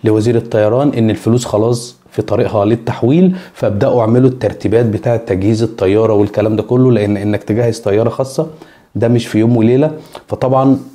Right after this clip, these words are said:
آه، الأستاذ محمد الإتربي كل الشكر ليه، وزير الشباب والرياضة، وزير الطيران، إنهم أنقذوا ال-،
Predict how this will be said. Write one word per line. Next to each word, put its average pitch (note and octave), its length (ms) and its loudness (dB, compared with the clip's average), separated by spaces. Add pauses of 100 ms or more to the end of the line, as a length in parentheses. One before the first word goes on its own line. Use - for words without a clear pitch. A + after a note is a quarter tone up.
آه، G#2+ 220 0
الأستاذ G#2+ 320 -2
محمد A2 320 -2
الإتربي G#2 360 0
كل A2 180 0
الشكر G#2 340 -2
ليه، A2+ 220 2
وزير G2+ 220 2
الشباب G#2 380 0
والرياضة، G2+ 440 0
وزير G2+ 240 0
الطيران، G2+ 560 0 (400)
إنهم A#2 500 2
أنقذوا A#2+ 540 0 (680)
ال-، F2+ 1160 0